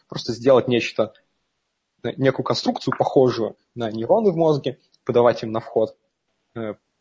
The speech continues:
ту картинку, которую видел бы человек, и не-, нейронная сеть сама будет каким-то образом находить закономерности, непонятно, какие закономерности, непонятно, как она это будет делать, но она будет эти закономерности вычленять, э,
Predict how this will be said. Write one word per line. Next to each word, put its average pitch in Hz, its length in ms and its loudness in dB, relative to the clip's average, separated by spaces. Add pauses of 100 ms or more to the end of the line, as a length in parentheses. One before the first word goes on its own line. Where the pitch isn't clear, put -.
(100)
ту 143 80 -4
картинку, 127 460 -4
которую 113 400 -2
видел 120 220 -6
бы 113 100 -6
человек, 135 500 0 (560)
и 117 480 0
не-, 143 200 -2 (180)
нейронная 139 380 4
сеть 214 220 0
сама 131 280 2
будет 127 240 -2
каким-то - 340 -2
образом 117 260 0
находить 113 300 -8
закономерности, 143 680 -4
непонятно, 113 440 0
какие - 340 -6
закономерности, 113 600 -4
непонятно, 107 420 0
как 147 200 0
она 156 160 4
это 123 160 0
будет 120 300 -2
делать, 117 360 2 (260)
но 131 80 4
она 123 120 4
будет 117 220 -4
эти 113 140 -8
закономерности 113 600 -4
вычленять, 117 680 -4 (500)
э, 113 320 -4